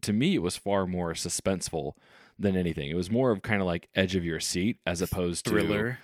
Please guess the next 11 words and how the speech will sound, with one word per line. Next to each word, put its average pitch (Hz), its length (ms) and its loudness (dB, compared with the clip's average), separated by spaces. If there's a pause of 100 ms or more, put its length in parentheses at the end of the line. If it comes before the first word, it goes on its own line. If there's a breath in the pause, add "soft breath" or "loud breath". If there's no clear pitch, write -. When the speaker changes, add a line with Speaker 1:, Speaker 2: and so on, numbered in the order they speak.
(680 soft breath)
Speaker 1:
Yeah, 123 340 4
thriller 127 360 2
suspense 92 420 -2
is 90 100 -4
what 87 120 0
I'd 85 60 -4
call 87 160 -2
this. 78 120 -2
And 113 80 2
I 185 60 4
actually 139 440 2